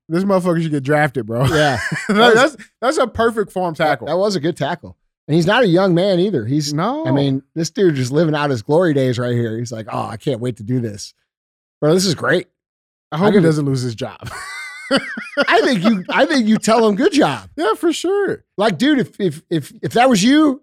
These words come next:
Speaker 2: and you tackle one of my buddies,
Speaker 1: It
Speaker 2: I'd
Speaker 1: hap-
Speaker 2: make fun of my buddies so hard, bro. I'd be laughing in their face. I would fucking get this autographed and framed in this, like, eight-by-eight foot and make it go to their office.
Speaker 1: <laughs>
Speaker 2: And, like, they would never live it down.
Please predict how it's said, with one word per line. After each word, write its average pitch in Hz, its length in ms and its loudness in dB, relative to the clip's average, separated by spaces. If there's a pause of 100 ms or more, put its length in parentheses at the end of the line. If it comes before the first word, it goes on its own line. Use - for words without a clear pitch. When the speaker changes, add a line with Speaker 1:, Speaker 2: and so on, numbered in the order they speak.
(120)
Speaker 2:
and 165 80 2
you 214 80 2
tackle 226 320 0
one 226 100 2
of 220 60 0
my 214 160 2
buddies, 262 420 0
Speaker 1:
It 170 100 -2
Speaker 2:
I'd 180 120 4
Speaker 1:
hap- 214 80 2
Speaker 2:
make 220 140 2
fun 220 180 0
of 208 40 -2
my 208 100 2
buddies 214 320 2
so 214 180 -2
hard, 202 280 0
bro. 226 340 -2 (260)
I'd 202 160 0
be 220 80 -2
laughing 190 380 -2
in 208 80 0
their 202 100 0
face. 202 440 -2
I 180 120 0
would 226 180 2
fucking 208 300 -6
get 202 200 -4
this 196 140 -2
autographed 196 600 -2
and 139 180 -8
framed 202 440 -2
in 160 80 -4
this, - 240 -6
like, 147 240 -4
eight-by-eight 180 680 -4
foot - 260 -8 (100)
and 151 180 -4
make 165 180 -2
it 151 100 -8
go 180 160 0
to 185 60 -2
their 160 160 -2
office. 202 520 -2
Speaker 1:
<laughs> - 40 -20 (320)
Speaker 2:
And, 160 120 -2
like, 180 120 0
they 214 80 2
would 196 140 2
never 196 220 4
live 170 160 4
it 156 80 0
down. 147 340 -4